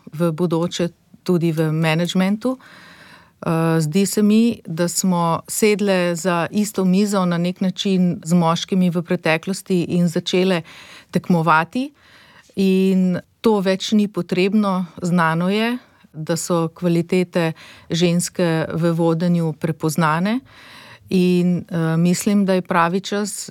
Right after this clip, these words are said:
da stopimo na nek način korak nazaj k naši avtentičnosti in da se bolj zavedamo svojih kvalitet in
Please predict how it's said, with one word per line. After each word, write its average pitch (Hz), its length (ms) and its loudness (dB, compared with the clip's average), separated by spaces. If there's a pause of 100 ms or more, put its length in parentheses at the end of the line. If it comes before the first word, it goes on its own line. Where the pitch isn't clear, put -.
da 156 480 -2
stopimo 185 720 0
na 170 140 -2
nek 180 240 -2
način 185 600 0 (140)
korak 180 440 2
nazaj 180 600 -2
k 190 140 -2
naši 170 500 -2 (440)
avtentičnosti 208 1200 -2 (640)
in 175 720 2
da 170 240 -2
se 165 460 -2
bolj 190 380 0 (120)
zavedamo 180 960 0 (120)
svojih 180 720 -2
kvalitet 175 760 0 (540)
in 180 560 2